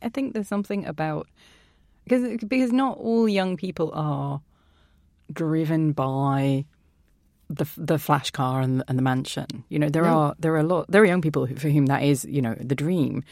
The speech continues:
Speaker 1: but there are also young people who, who have other, uh,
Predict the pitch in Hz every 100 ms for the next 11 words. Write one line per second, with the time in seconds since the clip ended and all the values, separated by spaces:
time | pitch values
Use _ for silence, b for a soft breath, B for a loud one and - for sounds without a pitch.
0 | B B 165 202 285 302 170 127 120 139
1 | 113 127 139 - - 139 156 147 147 151
2 | b b b b - - 160 160 160 151
3 | - 139 147 143 143 143 151 151 _ _
4 | _ _ _ _ _ _ _ -